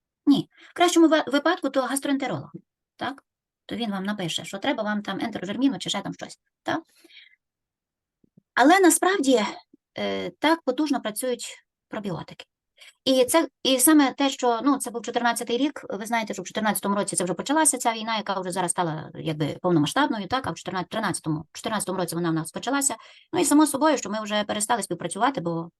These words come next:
ну, як би то не було, але ми українці, і ми перестали співпрацювати, і я шукала, я шукала хорошого пробіотика. Я його дуже довго не могла знайти, і тільки в вісімнадцятому році, ну, розумієте, чому довго? Тому що з чотирнадцятого по вісімнадцятий рік, чотири роки,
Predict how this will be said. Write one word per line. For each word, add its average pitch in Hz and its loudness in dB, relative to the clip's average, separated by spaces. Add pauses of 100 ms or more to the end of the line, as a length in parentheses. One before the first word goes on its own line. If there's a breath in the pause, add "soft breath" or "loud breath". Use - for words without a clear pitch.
(360)
ну, 269 4
як 226 -2
би 202 -8
то 214 -4
не 214 -4
було, 240 -2
але 190 -4
ми 202 -4
українці, 180 -8 (280 soft breath)
і - -4
ми 269 2
перестали 262 0
співпрацювати, 269 -4
і 208 -4
я 226 -4
шукала, 170 -6 (640 loud breath)
я - 0
шукала 220 -2 (640)
хорошого 196 -6 (260)
пробіотика. 202 -10 (420)
Я 233 0
його 262 0
дуже 262 -2
довго 254 0
не 185 -6
могла 175 -4
знайти, 185 -8
і 175 -6
тільки 208 -8
в - -6
вісімнадцятому 180 -2
році, 226 -6 (400)
ну, 269 6
розумієте, 277 6
чому 208 -2
довго? 196 0
Тому 226 -8
що 240 -8
з - -10
чотирнадцятого 240 0
по 226 -6
вісімнадцятий 233 -2
рік, 285 2
чотири 247 -2
роки, 247 -2